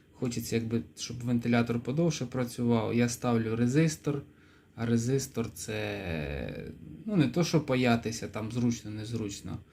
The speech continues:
а в тому розумінні, що це додатковий елемент, на якому розсіється потужність. Тому вентилятор вирішив вибрати тепер на двадцять чотири вольта, поставлю, подивимось. Спробуємо запустити.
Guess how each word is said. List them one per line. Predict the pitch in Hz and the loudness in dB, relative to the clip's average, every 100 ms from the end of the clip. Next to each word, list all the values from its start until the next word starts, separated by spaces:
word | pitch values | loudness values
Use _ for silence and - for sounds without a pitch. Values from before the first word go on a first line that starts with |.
| - - _ - | -20 -20 _ -16
а | - 110 113 113 113 | -6 -2 0 0 -2
в | 117 | 0
тому | 156 143 | 2 4
розумінні, | 127 127 143 131 | 4 2 2 4
що | 117 - | 2 0
це | 123 | -4
додатковий | 120 120 120 131 113 107 | -2 -4 -4 0 0 2
елемент, | 143 196 214 185 - | 2 2 2 0 -2
на | 127 | 2
якому | 120 120 156 120 | 2 4 4 4
розсіється | 117 - 135 117 - | 0 0 2 2 0
потужність. | - - - - - - - - _ _ _ - _ _ _ - _ _ _ _ 233 | -6 -10 -8 -10 -12 -14 -18 -20 _ _ _ -20 _ _ _ -20 _ _ _ _ -6
Тому | - | 0
вентилятор | 127 120 117 135 139 - - - _ | 4 4 4 4 2 -2 -10 -14 _
вирішив | 123 123 117 - | -2 0 0 -2
вибрати | 110 110 107 - | -6 -6 -6 -8
тепер | - 95 110 | -12 -8 -8
на | 113 | -6
двадцять | 104 104 - | -6 -6 -8
чотири | - - 104 | -10 -8 -4
вольта, | 110 131 98 | -2 -2 -4
поставлю, | 90 104 - 117 107 120 - | -12 -2 0 2 -2 -8 -12
подивимось. | 101 104 104 104 - - 466 - - - - _ _ - _ _ | -8 -6 -6 -8 -10 -12 -16 -16 -16 -20 -20 _ _ -20 _ _
Спробуємо | - - - - 139 135 123 120 117 113 113 | -14 -14 -12 2 4 6 4 2 2 -2 -4
запустити. | 110 110 - 120 - - 165 - 175 | -8 -12 -12 -12 -8 2 2 4 2